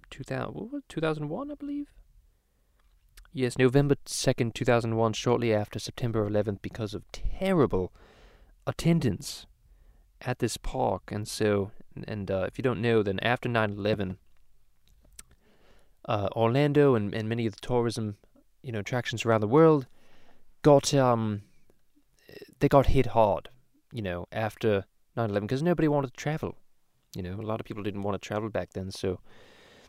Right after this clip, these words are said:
tourism was way, way down, and so people were, were afraid to go pretty much anywhere because of this terrorism attack that happened on, uh, on U S soil. And so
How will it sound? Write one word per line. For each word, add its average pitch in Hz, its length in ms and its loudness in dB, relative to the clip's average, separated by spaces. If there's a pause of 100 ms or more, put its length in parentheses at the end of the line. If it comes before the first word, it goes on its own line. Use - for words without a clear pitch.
(120)
tourism 127 440 2
was 110 200 -4
way, 156 760 2
way 127 260 2
down, 113 400 0
and 98 160 -4
so 101 420 -2 (360)
people 123 200 -4
were, 101 180 0
were 113 200 -4
afraid 135 560 0 (720)
to - 80 -20
go 139 300 2
pretty - 200 -4
much 107 160 -4
anywhere 98 560 -4
because - 280 -6
of 95 100 -10 (280)
this - 260 -10
terrorism 117 500 -4
attack - 320 -10
that 92 140 -8
happened 185 500 -8 (840)
on, 131 280 -2 (200)
uh, 104 320 4 (180)
on 127 280 -4
U 123 200 2
S 110 120 2
soil. 117 480 -2 (420)
And 110 120 -8
so 127 500 2